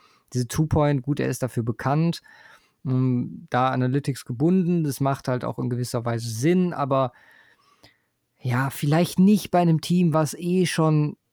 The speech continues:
vom Mindset her, glaub ich, gut angeknackst ist. Das funktioniert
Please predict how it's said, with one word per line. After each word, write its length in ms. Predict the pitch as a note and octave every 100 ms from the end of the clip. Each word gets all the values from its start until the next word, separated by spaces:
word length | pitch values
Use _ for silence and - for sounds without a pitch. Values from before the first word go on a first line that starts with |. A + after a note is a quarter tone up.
| _
vom 240 | - D3+ C3+
Mindset 580 | B2+ E3 E3 D3+ C3 D3
her, 300 | C#3 C3+ C3+
glaub 260 | C#3 C3
ich, 260 | B2 - - _ _ _ _ D3
gut 320 | C#3+ F3 D#3
angeknackst 760 | C3+ D3 C#3 - G#2+ F#2 - -
ist. 300 | - - - _ - - _ _ _ _ _ _ _ _ -
Das 140 | D#3
funktioniert 640 | G3+ - G3+ G3 A3 G#3